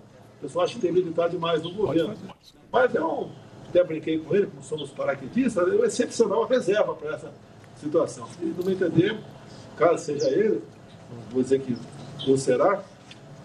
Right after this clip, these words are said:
será um bom nome. Como, por exemplo, alguns criticam o, o ministro da Saúde, o Jean Pazuello, por não ser médico. O Serra, lá atrás, é, como economista, foi um bom ministro da Saúde. Ele tá fazendo um excelente trabalho. E está realmente funcionando. Ele é ruim de,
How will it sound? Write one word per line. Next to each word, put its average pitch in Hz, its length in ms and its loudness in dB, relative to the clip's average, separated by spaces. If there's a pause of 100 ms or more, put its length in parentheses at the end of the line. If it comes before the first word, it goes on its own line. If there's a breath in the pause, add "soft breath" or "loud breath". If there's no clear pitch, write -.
(120)
será 170 260 2
um 185 80 0
bom 226 180 4
nome. 196 300 0
Como, 262 240 -2
por 202 160 4
exemplo, 202 320 -2
alguns 196 240 -2
criticam 170 420 -2 (160)
o, 160 60 -6
o 135 420 -6
ministro 151 280 2
da 131 180 2
Saúde, 180 500 2 (160)
o 131 60 -10
Jean 135 220 -6
Pazuello, 143 500 0 (260)
por 220 200 4
não 226 180 4
ser 233 180 2
médico. 202 360 -2 (680)
O - 60 -2
Serra, 214 340 2
lá 196 120 4
atrás, 202 600 -2
é, 139 100 -8 (240)
como 165 140 -4
economista, 180 540 -4
foi 330 140 -2
um 320 60 0
bom 226 220 2
ministro 214 240 0
da 214 60 -2
Saúde. 202 340 2
Ele 196 80 2
tá 220 140 -6
fazendo 202 340 -2
um 240 60 -8
excelente 196 320 -2
trabalho. 202 420 2 (1300)
E 147 60 4
está 156 320 4
realmente 170 340 0
funcionando. 202 840 2
Ele 190 100 2
é 165 60 2
ruim 160 240 -2
de, 135 160 -8